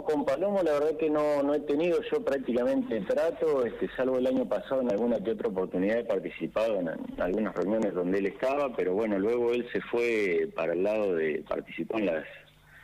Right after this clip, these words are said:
en las elecciones con comunidad organizada, con el partido de, de Tierno, y bueno, eso, digamos, motivó que hubo un,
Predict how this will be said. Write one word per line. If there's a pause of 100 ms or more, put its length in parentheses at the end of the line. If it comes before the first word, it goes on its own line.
(140)
en
las
elecciones
con
comunidad
organizada,
con
el
partido
de, (600)
de
Tierno,
y
bueno, (340)
eso,
digamos,
motivó
que
hubo
un,